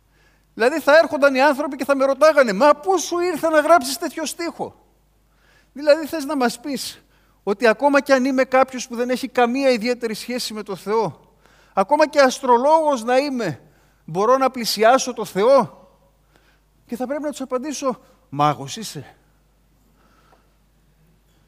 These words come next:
Αλλά αυτή ακριβώς είναι η ιστορία των Χριστουγέννων. Και αν σας φαίνεται ανατρεπτική, περιμένετε, γιατί έρχεται κι άλλο. Και ρωτούσαν λοιπόν οι μάγοι όταν ήρθαν,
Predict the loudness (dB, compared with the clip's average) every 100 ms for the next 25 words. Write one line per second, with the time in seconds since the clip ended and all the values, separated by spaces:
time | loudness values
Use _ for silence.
0 | _ _ _ _ _ _ _ _ _ _
1 | _ -6 -6 -6 -4 -4 -2 -8 -6 -8
2 | -8 -10 -10 -10 -10 -10 -8 -4 -6 -8
3 | -14 -14 -14 -10 -6 -6 -6 -12 -16 -20
4 | _ _ _ _ _ _ _ _ _ _
5 | _ -4 -4 -6 -4 -2 -2 -2 -2 -4
6 | -6 -8 -10 -12 -8 -8 -6 -6 -4 -4
7 | -4 -6 -4 -4 -2 -4 -4 -12 _ _
8 | -2 -2 -2 -6 -4 0 0 0 -10 -20
9 | _ _ _ _ _ _ _ _ _ _
10 | _ _ 2 4 2 -4 -6 -4 -4 -4
11 | -2 -2 0 0 0 -2 -4 -4 -4 -4
12 | -4 -6 -6